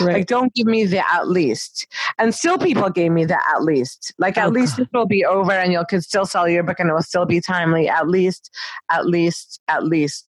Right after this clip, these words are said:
Speaker 2: I mean, and that's the same thing with a miscarriage. "Oh, at least you can get pregnant," or the at least is, like,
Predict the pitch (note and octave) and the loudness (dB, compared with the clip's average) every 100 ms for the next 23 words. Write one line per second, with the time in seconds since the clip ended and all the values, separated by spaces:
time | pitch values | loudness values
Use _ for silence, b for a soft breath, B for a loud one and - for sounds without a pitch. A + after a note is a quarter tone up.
0 | - A3+ A#3+ A3+ A3 A3+ B3 - A3+ A3+ | -4 0 0 0 0 0 -2 0 0 2
1 | G#3+ G#3 G#3+ G#3+ - G#3 - F#3+ F#3 F3+ | 0 0 0 -2 -2 -2 0 0 0 0
2 | G3 - F#3 G3 E3+ E3+ D#3+ F3 D#3+ D#3+ | -2 -2 -4 -2 0 -2 -2 -4 0 0
3 | D#3 D3+ D3+ B B B _ - _ - | 0 0 -4 B B B _ -20 _ -4
4 | F#3+ A3 G3+ A3+ A#3+ C4+ - C4+ A3 F#3+ | -2 0 0 0 2 0 0 -2 0 -2